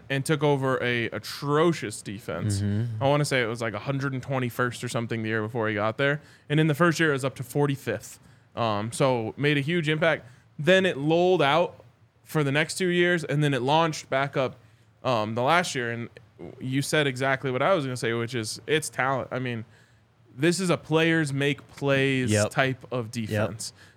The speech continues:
Speaker 1: Uh, you need really good linebackers, uh, and really instinctual linebackers. Um, <laughs> I mean, Travis Hunter is just about the perfect corner,
Speaker 2: Sure.
Speaker 1: uh, for it because you're giving the corners a lot of freedom out
Speaker 2: Yeah.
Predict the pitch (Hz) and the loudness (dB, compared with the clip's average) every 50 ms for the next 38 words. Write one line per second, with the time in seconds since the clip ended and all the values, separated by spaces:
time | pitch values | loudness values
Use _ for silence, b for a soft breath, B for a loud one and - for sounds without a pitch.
0 | B - 110 113 110 107 107 107 120 131 135 139 139 143 139 143 143 139 139 131 | B -4 -2 0 0 0 0 0 0 2 2 2 2 2 4 4 4 4 2 0
1 | 120 110 113 131 147 160 175 185 185 180 160 151 156 160 160 165 165 156 175 - | -2 -4 -2 2 4 4 6 6 4 4 4 4 2 2 2 2 2 2 2 0
2 | 202 185 202 - - - - b b b b b b b b - 104 110 110 110 | -2 -4 -2 -4 -8 -12 -12 b b b b b b b b -2 -2 0 0 0
3 | 107 107 - - 120 127 123 123 123 131 143 147 151 143 135 135 - - - - | 0 -2 -4 -2 -2 -2 -2 0 0 0 2 2 2 2 0 -2 -4 -6 -6 -4
4 | 143 151 160 - - 185 180 185 180 175 175 185 185 185 185 185 196 190 208 196 | -2 -2 -2 -2 0 0 0 0 0 0 0 -2 0 0 0 0 -2 -2 -2 -4
5 | 190 190 - - b b b b b b - - 107 117 113 110 107 107 107 107 | -4 -6 -8 -16 b b b b b b -6 -2 0 0 0 0 -2 -4 -6 -8
6 | - _ _ _ _ _ - - - - - 175 143 127 123 117 - b b b | -10 _ _ _ _ _ -8 -8 -6 -2 0 0 0 0 -2 -6 -8 b b b
7 | b b b b - - 190 175 160 151 143 170 170 160 151 147 139 - - - | b b b b 0 4 4 4 4 2 2 2 2 2 2 0 -2 -4 -8 -10
8 | 147 - 151 175 131 - 117 - 175 175 160 - 156 - - - - - 151 127 | -8 -2 0 0 0 0 -2 0 0 0 2 0 -4 -6 -6 -8 -2 0 0 0
9 | 107 98 107 135 135 110 - - - 156 170 185 143 117 117 107 98 107 117 110 | 0 -2 -4 -6 -6 -8 -6 0 2 4 4 4 2 2 2 2 2 0 -2 -4
10 | - 127 120 113 123 120 110 127 123 131 120 117 127 127 127 127 127 123 120 120 | -2 0 0 0 0 0 -2 -2 -2 -2 -2 -2 -2 0 0 0 0 -2 -2 -4
11 | 123 - - 143 147 143 151 147 139 127 117 - 139 139 139 131 123 120 120 117 | -8 -8 -2 0 0 2 2 0 0 -2 -4 -4 -2 -2 -2 -2 -2 -2 0 0
12 | 117 120 127 131 123 - - 131 135 127 117 113 107 95 90 - - 117 127 156 | 2 2 2 2 0 -4 -4 -4 -2 -2 -2 -2 -4 -4 -4 0 2 2 4 4
13 | 151 | 2